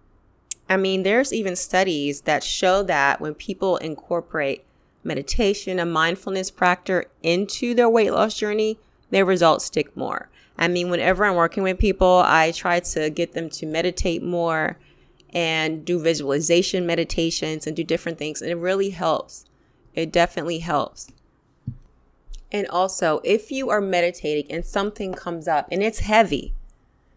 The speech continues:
look, you could talk to somebody. Look, if you need to talk to a therapist, you could talk to a therapist. I mean, it's, it's okay. Do whatever you need to do to heal yourself,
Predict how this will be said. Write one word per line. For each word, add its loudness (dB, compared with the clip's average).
look, 4
you 0
could -4
talk 2
to -4
somebody. 2
Look, -4
if -20
you -6
need 0
to -8
talk 0
to -2
a -2
therapist, 0
you -2
could -8
talk 0
to -4
a -4
therapist. -6
I 6
mean, 0
it's, -4
it's -2
okay. 2
Do 0
whatever 2
you -2
need -2
to -8
do -2
to -4
heal -4
yourself, -2